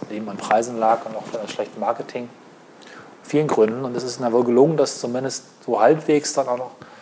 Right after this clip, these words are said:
zu füllen. Und es kann gut sein, dass wir eigentlich erst alle da waren. Ich glaube, ich bin auch erst hingefahren, als es günstiger wurde.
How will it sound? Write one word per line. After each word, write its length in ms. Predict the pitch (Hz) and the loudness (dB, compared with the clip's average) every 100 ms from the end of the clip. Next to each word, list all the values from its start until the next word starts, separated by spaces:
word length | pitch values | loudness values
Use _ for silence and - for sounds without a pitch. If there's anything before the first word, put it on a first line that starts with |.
| - - | -20 -16
zu 120 | - | -12
füllen. 400 | - 143 143 123 | 0 4 4 4
Und 60 | 104 | -2
es 120 | 104 | -2
kann 160 | 127 123 | -2 0
gut 100 | 123 | 2
sein, 160 | 120 117 | 2 2
dass 200 | 107 - | -4 -2
wir 280 | 131 139 - | 2 2 0
eigentlich 300 | 117 - - | -10 -8 -10
erst 220 | - - | -10 -4
alle 180 | 117 120 - - - - - - - | -4 -4 -10 -18 -20 -20 -20 -18 -2
da 300 | 110 117 117 | 4 4 4
waren. 280 | 117 113 117 | 2 2 -2
Ich 60 | |
glaube, 180 | - 127 | 0 0
ich 60 | - | 0
bin 120 | 120 | -4
auch 80 | - | -4
erst 140 | - | -6
hingefahren, 360 | 131 - 123 120 | -10 -6 -6 -6
als 120 | - | -8
es 140 | 113 | -10
günstiger 440 | - 135 113 101 95 | -8 -8 -6 -4 -4
wurde. 280 | 95 87 | -6 -6